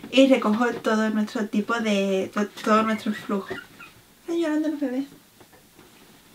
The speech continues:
Deciros que, aunque tengáis mucho flujo, esto lo recoge bastante bien y no tenéis riesgo de, de escape. Muchos de ustedes decís, "Bueno, ¿y si voy a un baño público y me lo quiero cambiar en un baño público?".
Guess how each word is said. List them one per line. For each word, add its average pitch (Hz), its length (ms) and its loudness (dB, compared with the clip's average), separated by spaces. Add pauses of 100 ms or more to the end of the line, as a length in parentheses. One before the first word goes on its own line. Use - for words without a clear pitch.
(680)
Deciros 247 540 6
que, 285 280 4
aunque 226 340 2
tengáis 214 640 6
mucho 254 720 4
flujo, 240 460 2 (460)
esto 294 300 4
lo 254 120 8
recoge 240 260 2
bastante 220 400 0
bien 262 280 6
y 262 120 8
no 233 140 0
tenéis 240 300 0
riesgo 240 280 0
de, 214 360 2
de 196 120 2
escape. - 480 0 (560)
Muchos 285 260 4 (100)
de 311 60 4
ustedes 247 420 4
decís, 208 240 0
"Bueno, 240 400 6
¿y 254 80 -2
si 262 200 6
voy 262 180 8
a 269 60 8
un 269 80 8
baño 254 340 6
público 240 600 0
y 247 120 2
me 240 120 2
lo 220 80 -4
quiero 220 220 -4
cambiar 208 420 2
en 214 180 2
un 208 120 4
baño 196 280 0
público?". 214 460 -2